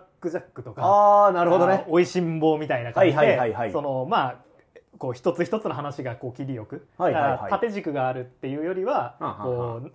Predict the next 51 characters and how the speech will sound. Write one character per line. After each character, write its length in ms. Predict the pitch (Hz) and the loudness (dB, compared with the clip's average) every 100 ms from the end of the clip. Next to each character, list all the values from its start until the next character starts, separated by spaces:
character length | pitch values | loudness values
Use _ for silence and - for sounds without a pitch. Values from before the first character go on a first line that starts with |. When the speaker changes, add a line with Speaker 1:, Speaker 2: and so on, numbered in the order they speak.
| _ _ _ | _ _ _
Speaker 1:
え 180 | - 120 | -18 -12
ー、 20 | |
い 40 | 127 | -10
ろ 100 | 139 | -8
ん 40 | |
な 60 | 156 | -4
バ 140 | 151 | -4
リ 80 | 151 | -2
エ 60 | 147 | -4
ー 20 | |
シ 80 | 151 | -6
ョ 20 | |
ン 60 | |
に 60 | 143 | -10
富 120 | 147 | -10
ん 40 | 131 | -10
だ 80 | |
お 60 | 113 | -12
話 320 | 127 120 - | -12 -14 -12
を 60 | 117 | -12
や 80 | 110 | -12
っ 100 | 131 | -14
て 60 | |
く 60 | 117 | -16
れ 60 | |
る。 40 | 110 | -16
Speaker 2:
あ 0 | |
ー、 40 | |
そ 60 | 110 | -14
の 40 | |
天 160 | 104 123 | -10 -8
才 200 | 117 120 | -4 -4
麻 220 | 120 117 | -4 -4
雀 200 | 117 120 | -4 -6
師 120 | 117 | -8
に 60 | 117 | -8
よ 140 | 120 | -2
る 200 | 170 202 143 | 0 0 -2
い 20 | |
ろ 120 | 117 | -8
ん 20 | |
な 80 | 113 | -10
ス 80 | - | -8
ト 100 | 135 | -6
ー 40 | |
リ 60 | 113 | -6
ー 20 | |
が 60 | 101 | -8
読 120 | 95 | -8
め 60 | |
る 40 | 107 | -6